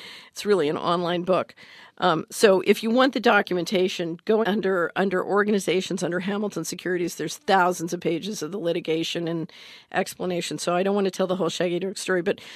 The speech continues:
essentially what happened was they wanted to have a housing bubble.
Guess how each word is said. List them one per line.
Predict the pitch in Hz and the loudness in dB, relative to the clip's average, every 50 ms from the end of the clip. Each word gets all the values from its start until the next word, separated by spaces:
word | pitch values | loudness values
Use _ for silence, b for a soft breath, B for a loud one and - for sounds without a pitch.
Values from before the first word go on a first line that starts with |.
| B B B B B B B | B B B B B B B
essentially | 254 - - 381 392 370 - 359 269 208 | -2 2 4 4 4 4 2 0 2 2
what | 196 190 185 185 | 4 4 4 4
happened | 214 208 208 190 185 185 - 185 180 185 175 | 4 4 4 4 4 2 2 0 0 0 2
was | 180 180 180 175 170 180 - - - _ _ _ _ - 185 | 2 2 4 4 2 0 -2 -4 -10 _ _ _ _ -6 4
they | 180 220 226 277 | 8 8 10 10
wanted | 294 247 247 233 214 214 214 190 214 202 | 8 8 6 6 6 6 6 4 4 0
to | - - - 190 180 175 175 170 170 165 160 160 - - | -2 0 2 4 4 6 4 4 2 2 0 -4 -6 -6
have | - - 185 170 | 0 2 4 4
a | - 185 | 4 4
housing | 180 151 139 131 - 139 151 | 0 0 0 -2 -4 -6 -6
bubble. | - - 214 202 160 120 104 139 | -6 -6 -8 -8 -8 -10 -12 -12